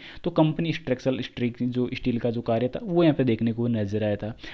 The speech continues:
पर अभी के लिए कंपनी जिस प्रकार यहाँ पे क-, लगातार जो प्रोडक्ट बनाने में दोस्तों अपना जो रेवेन्यू जो है वो का-, काफ़ी अच्छा गेन कर रही है, तो उसमें आने वाले फ्यूचर में जो रैली की स्टॉक है वो काफ़ी बढ़िया जा सकता है, क्योंकि अभी के लिए कंपनी के ऊपर कोई भी जो है एक सिंगल रुपये का भी दोस्तों जो कर्ज है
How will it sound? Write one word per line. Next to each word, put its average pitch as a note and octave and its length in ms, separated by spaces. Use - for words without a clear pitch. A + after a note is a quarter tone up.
पर D3+ 100
अभी C#3 220
के E3 60
लिए F3 120
कंपनी D3 400
जिस C#3 160
प्रकार C3 320
यहाँ B2+ 120
पे C#3 120
क-, C3+ 120
लगातार A#2 480
जो B2+ 140
प्रोडक्ट A#2 360
बनाने A#2 300
में C3 220
दोस्तों B2 240
अपना A#2+ 240
जो B2 140
रेवेन्यू A#2 420
जो A#2+ 140
है C3+ 140
वो C3 180
का-, B2+ 140
काफ़ी B2+ 280
अच्छा B2 200
गेन A#2 260
कर A#2+ 100
रही A#2+ 200
है, C#3+ 80
तो C3 80
उसमें D#3 280
आने B2 220
वाले C#3 200
फ्यूचर B2+ 280
में B2+ 160
जो B2 100
रैली A#2 280
की A#2+ 80
स्टॉक A#2+ 300
है C3+ 60
वो F3 80
काफ़ी D#3+ 260
बढ़िया C3 280
जा A2+ 180
सकता A#2 280
है, A#2+ 60
क्योंकि D#3+ 220
अभी C#3 220
के D#3+ 80
लिए D#3+ 100
कंपनी C#3+ 360
के C#3+ 60
ऊपर C#3 140
कोई B2 240
भी B2+ 120
जो B2 140
है B2+ 120
एक B2+ 200
सिंगल A#2 320
रुपये A#2+ 240
का A2 140
भी A#2 100
दोस्तों A#2 280
जो A#2 120
कर्ज A2+ 280
है B2+ 100